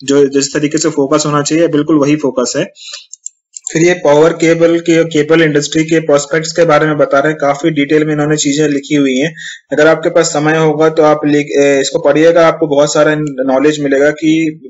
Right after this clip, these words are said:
broadly जो power and, ए, cable की जो से-, sector है वो किस तरीके से उसका future prospect है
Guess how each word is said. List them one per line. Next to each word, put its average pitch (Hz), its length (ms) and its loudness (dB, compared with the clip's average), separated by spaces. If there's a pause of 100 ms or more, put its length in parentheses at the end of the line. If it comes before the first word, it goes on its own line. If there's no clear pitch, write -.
broadly 135 360 2
जो 170 140 2
power 151 340 2 (640)
and, 147 180 -2
ए, 135 460 4
cable 143 400 0
की 151 180 0
जो 160 260 2
से-, 139 180 -6
sector 156 400 0
है 151 100 2
वो 156 120 2
किस 156 260 -4
तरीके 151 320 0
से 165 140 2
उसका 160 200 -2
future 151 280 -2
prospect 143 560 -2
है 143 140 -2